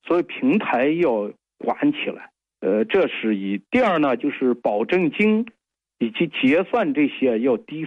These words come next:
三方清算，呃，我想这是第二。第三就是平台的这个后台要进行监管，监管机构要连线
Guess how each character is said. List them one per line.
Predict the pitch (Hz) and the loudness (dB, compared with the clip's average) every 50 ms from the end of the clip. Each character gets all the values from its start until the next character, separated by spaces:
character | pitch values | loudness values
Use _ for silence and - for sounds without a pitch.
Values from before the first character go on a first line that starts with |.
| - - | -8 -4
三 | - 170 185 170 | -2 -2 -2 -2
方 | - 170 143 139 131 | -2 -2 -4 -4 -4
清 | - - 127 107 104 - | -4 -4 -4 -4 -4 -4
算， | - 104 - - _ _ _ _ _ _ - 87 | -6 -6 -6 -8 _ _ _ _ _ _ -4 -2
呃， | 117 113 107 | 0 0 2
我 | 101 117 135 | 2 2 2
想 | 131 160 117 107 | 2 0 0 0
这 | 151 160 143 | 0 0 0
是 | - - - 110 107 107 98 95 95 95 - 98 98 98 - 98 - _ _ _ _ _ _ _ _ _ - | 0 -4 -8 -6 -4 -2 -2 -2 -2 -2 -2 -2 -2 -2 -4 -6 -8 _ _ _ _ _ _ _ _ _ -2
第 | - 135 | 0 2
二。 | 135 131 117 | 2 2 0
第 | - - 226 202 | 0 0 0 0
三 | - - - 208 214 226 | 0 0 0 0 0 2
就 | 202 196 | 0 0
是 | - - - | 0 -2 -4
平 | - - - 247 151 170 | -4 0 2 2 2 2
台 | - 165 147 147 | 2 0 0 0
的 | 151 151 131 120 104 92 - _ _ _ _ _ _ _ _ _ - | 2 2 2 2 0 -2 -4 _ _ _ _ _ _ _ _ _ 0
这 | 139 127 107 | 0 0 0
个 | - 107 98 95 98 98 98 101 98 101 101 101 101 98 101 | 0 0 2 2 2 2 0 -2 -2 -2 -4 -4 -4 -4 -6
后 | - - - 226 175 - | -4 -2 0 2 2 0
台 | - - - 131 | 0 0 0 2
要 | 294 269 - | 2 2 0
进 | - 139 135 - | 0 -2 -2 -2
行 | 147 139 | -2 -4
监 | - - 165 165 175 | -2 0 -2 -2 -2
管， | 139 98 - - _ _ _ _ _ _ _ _ _ _ _ _ - | -4 -8 -8 -10 _ _ _ _ _ _ _ _ _ _ _ _ -2
监 | - 196 202 208 | 0 0 0 2
管 | 190 - 110 - | 0 0 -2 -2
机 | - - 165 143 | -2 -2 -2 0
构 | - 180 165 | 2 2 2
要 | 143 127 113 | 2 2 0
连 | 101 101 104 101 143 | 0 0 0 0 0
线 | 151 - 233 220 - | 0 -2 -4 -4 -6